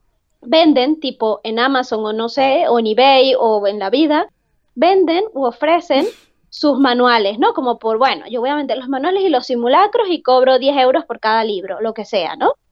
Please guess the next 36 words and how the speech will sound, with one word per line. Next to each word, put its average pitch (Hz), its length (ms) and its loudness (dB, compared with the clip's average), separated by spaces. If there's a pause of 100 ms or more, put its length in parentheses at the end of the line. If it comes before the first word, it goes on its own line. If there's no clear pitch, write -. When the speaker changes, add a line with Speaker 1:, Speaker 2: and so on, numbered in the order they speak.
(160)
Speaker 2:
Ok. 190 180 -10
Speaker 1:
Y 269 80 -2
tú 330 120 2
puedes 339 240 2
adquirirlos 254 840 -4 (580)
y 277 220 -2
te 254 100 0
sería 247 300 2
de 294 100 4
muchísima 269 520 -4
ayuda. 240 500 -2 (440)
O 247 60 -20
sea, 262 180 0
si 262 140 -8
no 262 180 -4
puedes 277 260 0
pagar 226 200 -4
una 262 100 -2
academia, 247 380 -2
esto 311 180 -8
sería 262 280 0
de 302 100 0
muchísima 254 500 -6
ayuda, 214 380 -4 (300)
pero 269 180 2
no, 294 260 2 (220)
no 269 120 -4
sé 302 120 0
si 330 120 -2
sería 247 320 0
suficiente. 220 840 -6 (420)
Pero 247 480 6
bueno, 285 220 -4
si 240 120 -6
Speaker 2:
Ok. 190 40 -8
Speaker 1:
tienes 277 200 2